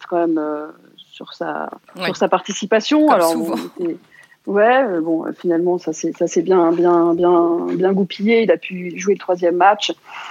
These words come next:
Speaker 1: Il a été très bon contre le Pays de Galles et puis il a été beaucoup moins bon contre l'Autriche, euh, juste en huitième de finale.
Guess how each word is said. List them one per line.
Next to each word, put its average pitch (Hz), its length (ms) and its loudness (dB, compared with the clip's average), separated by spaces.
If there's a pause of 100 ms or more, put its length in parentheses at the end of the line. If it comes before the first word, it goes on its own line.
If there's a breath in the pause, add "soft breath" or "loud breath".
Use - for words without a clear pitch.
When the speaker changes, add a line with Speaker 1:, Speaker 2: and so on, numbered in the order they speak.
(480 loud breath)
Speaker 1:
Il 208 100 0
a 214 60 4
été 202 160 -4
très - 320 -2
bon 240 180 0
contre 202 180 -6
le 190 40 -2
Pays 196 180 -4
de 185 60 -10
Galles 269 320 2
et 254 60 0
puis 262 220 -6
il 254 60 0
a 240 60 4
été 240 200 -2
beaucoup 254 220 -2
moins 269 140 2
bon 285 120 0
contre 240 220 -8
l'Autriche, 226 480 -4
euh, 175 440 -2
juste 190 200 -10
en 180 60 -4
huitième 180 300 -4
de 196 80 -2
finale. 240 500 2